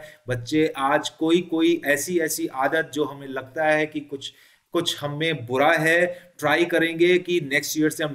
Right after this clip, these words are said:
नहीं करेंगे। कहने में बड़ा आसान लगता है, करने में थोड़ा मुश्किल होता है, लेकिन ऐसा भी नहीं है कि अगर करेंगे तो होगा नहीं, अगर करेंगे तो हो भी सकता है, और अगर हो गया तो definitely you will rock, right?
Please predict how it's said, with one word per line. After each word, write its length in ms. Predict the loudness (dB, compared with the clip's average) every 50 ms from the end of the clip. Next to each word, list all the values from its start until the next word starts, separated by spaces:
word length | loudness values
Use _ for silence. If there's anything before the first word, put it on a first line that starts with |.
| -6 -8
नहीं 280 | -8 -6 -4 -6 -4
करेंगे। 580 | 0 0 2 2 2 2 0 0 0 2 2 0
कहने 640 | -2 -6 -14 _ _ -8 -6 -6 -4 -2 -2 -2 0
में 120 | 0 2
बड़ा 180 | 4 4 4 4
आसान 400 | 4 2 0 -2 -2 -2 0 0
लगता 360 | 0 0 0 -2 0 0 0
है, 300 | 2 2 0 0 0 -2 -6 -14 -20 _ _
करने 280 | -4 -4 -2 -2 -2 -2
में 120 | -4 -6
थोड़ा 260 | -10 -12 -12 -12 -10 -10
मुश्किल 520 | -10 -10 -10 -8 -10 -8 -6 -2 -2 -2
होता 300 | -2 -2 -2 2 4 6
है, 320 | 6 6 4 2 -4 -10 -6 0
लेकिन 360 | 0 2 2 2 -2 -2 -4 -8 -6 0
ऐसा 300 | 2 2 2 2 0 0
भी 140 | 0 -2 -4
नहीं 260 | -4 -4 -4 -4 -4
है 120 | -4 -4
कि 100 | -4 -4
अगर 200 | -2 -2 -2 -4 -4 -6 -4
करेंगे 400 | -2 0 0 0 0 0 0 0 0 -2 -8 -16 _
तो 60 | -14 -14
होगा 380 | -8 -4 -2 2 4 4 2
नहीं, 220 | 2 0 -4 -4 -8 -12 -12 _
अगर 260 | -6 -2 -2 -2 -2
करेंगे 480 | 0 0 0 0 0 0 0 0 0 0
तो 300 | -2 -6 -14 _ -14 -14
हो 260 | -12 -8 -6 -6 -2
भी 120 | -2 -2 -2
सकता 380 | -2 -4 -6 -4 0 4 4
है, 200 | 6 6 4 2 0 -4 -10 -2 2
और 180 | 4 6 6
अगर 200 | 4 4 2 0
हो 280 | 0 0 2 4 4 4
गया 280 | 4 4 4 2 2 0 -2 -6 -12 -12 -10
तो 60 | -10
definitely 800 | -10 -2 0 0 0 0 0 -4 -4 -4 -4 -4 -2 0 2 2 2 2 0 -4 _ _ _
you 120 | -8 -8 -6 -6
will 120 | -8 -8 -2 2 4
rock, 420 | 4 6 6 6 4 4 2 -4 -10 -18 -20 _ 0
right? 300 | 2 2 2 2 -2 -6